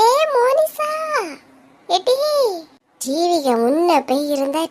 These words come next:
டி விக்கு உள்ளே தான் போவாளோம்மா. இந்த பிக் பாஸ் எப்ப தொடங்குச்சோ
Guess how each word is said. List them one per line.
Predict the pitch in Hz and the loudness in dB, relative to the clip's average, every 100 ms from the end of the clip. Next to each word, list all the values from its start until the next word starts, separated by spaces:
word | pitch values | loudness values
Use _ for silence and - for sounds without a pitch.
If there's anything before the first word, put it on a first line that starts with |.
| - | -6
டி | |
விக்கு | 311 359 359 359 | -4 -2 0 2
உள்ளே | 359 320 320 339 359 | 2 2 0 0 0
தான் | 381 415 | 0 0
போவாளோம்மா. | 370 339 339 339 330 320 330 320 - - - _ | 0 0 2 0 0 -2 -4 -4 -12 -20 -20 _
இந்த | - 220 | -4 0
பிக் | 240 233 | -2 -2
பாஸ் | - 349 - | -6 -6 -4
எப்ப | 277 - 359 | -6 -4 -6
தொடங்குச்சோ | 330 294 339 349 359 349 220 | -2 -2 -2 -4 -2 -4 -4